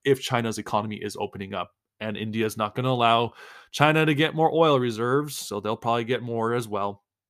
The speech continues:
And I don't know how Turkey plays into this as well. That's an interesting thought, is that Turkey's also buying oil from the Kremlin. But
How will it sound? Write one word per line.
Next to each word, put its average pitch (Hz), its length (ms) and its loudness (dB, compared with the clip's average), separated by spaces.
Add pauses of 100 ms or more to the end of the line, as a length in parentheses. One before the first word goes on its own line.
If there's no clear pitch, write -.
(680)
And 139 80 0
I - 20 4
don't 220 100 8
know 247 80 10
how 208 120 8
Turkey 135 320 0
plays 110 300 -4
into 101 160 -10
this 98 180 -8
as 98 100 -12
well. 101 220 -6
That's 135 200 -2
an 123 60 -6
interesting 110 380 -8
thought, 101 340 -2
is 98 80 -12
that 101 160 -10
Turkey's 101 400 -6
also 104 240 -8
buying 98 380 -6
oil 98 360 -8 (1000)
from 131 300 2 (160)
the 117 80 -6
Kremlin. 107 520 -4 (720)
But 101 480 -6